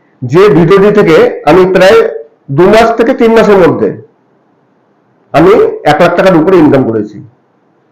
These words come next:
নমস্কার, আমি অমিত কুমার, আর আপনারা দেখছেন ওয়েলটেক অল বাংলা।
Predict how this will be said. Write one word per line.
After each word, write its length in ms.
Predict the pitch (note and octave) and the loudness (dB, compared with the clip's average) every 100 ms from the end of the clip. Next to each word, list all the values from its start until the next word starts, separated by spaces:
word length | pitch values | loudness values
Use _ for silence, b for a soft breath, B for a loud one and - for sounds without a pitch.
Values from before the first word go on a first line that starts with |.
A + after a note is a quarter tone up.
| _ _ _ A#2 | _ _ _ -4
নমস্কার, 480 | C3 C3+ F3+ F3 F3+ D4 - _ - | -4 -2 0 0 0 -4 -8 _ -4
আমি 120 | C#3 C#3 | 0 2
অমিত 200 | C#3+ C#3+ | 0 -2
কুমার, 300 | D#3 D#3+ E3+ G3 - | -2 0 2 0 -2
আর 100 | C#3+ C#3 | -2 0
আপনারা 240 | C#3+ C#3+ C3+ | 0 2 0
দেখছেন 220 | C3 C#3+ | -2 0
ওয়েলটেক 300 | C3+ C#3 C3+ | 0 0 0
অল 120 | C3+ B2+ | 2 2
বাংলা। 220 | C3 C#3+ | 2 0